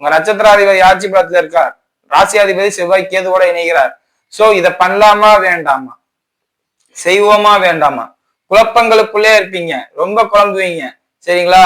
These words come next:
அதை மட்டும் கொஞ்சம் பாத்துக்கோங்க. அதே மாதிரி இந்த நேரத்துல காதல் அனுபவங்கள் அதிகமா கிடைக்கும். அதாவது இளம் வயதினர்களாக இருக்கும் பட்சத்தில் மனசை கட்டுப்பாட்டுக்குள்ள வச்சுக்கணும். இந்த நேரத்துலதான் நிறைய பேர் லவ்ல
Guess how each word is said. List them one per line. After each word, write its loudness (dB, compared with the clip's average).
அதை 0
மட்டும் -4
கொஞ்சம் -8
பாத்துக்கோங்க. -4
அதே -4
மாதிரி 0
இந்த -12
நேரத்துல -6
காதல் 0
அனுபவங்கள் -2
அதிகமா -4
கிடைக்கும். -8
அதாவது 4
இளம் -2
வயதினர்களாக 0
இருக்கும் -6
பட்சத்தில் -6
மனசை 2
கட்டுப்பாட்டுக்குள்ள 0
வச்சுக்கணும். -4
இந்த -6
நேரத்துலதான் -4
நிறைய 4
பேர் 0
லவ்ல 0